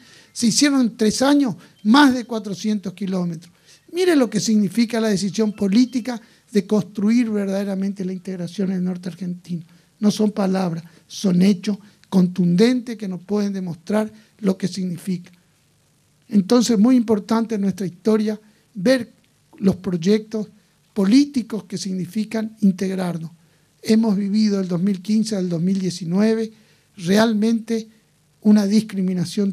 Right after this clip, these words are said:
todos los formoseños, que hoy con estos actos, con estas acciones políticas impulsadas por nuestro gobernador, comprendida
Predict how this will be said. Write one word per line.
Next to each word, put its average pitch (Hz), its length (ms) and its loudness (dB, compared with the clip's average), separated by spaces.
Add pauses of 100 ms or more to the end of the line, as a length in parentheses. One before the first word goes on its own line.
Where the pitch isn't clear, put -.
todos 208 180 0
los 180 120 -4
formoseños, 190 640 -6
que 220 120 -6
hoy 233 80 -4
con 226 200 -2
estos 226 340 -4
actos, 190 440 -4
con 190 160 -2
estas 190 200 -4
acciones 190 360 -4
políticas 196 680 -4 (300)
impulsadas 185 560 0
por 202 180 -8
nuestro 202 300 -4
gobernador, 180 560 -2
comprendida 180 760 0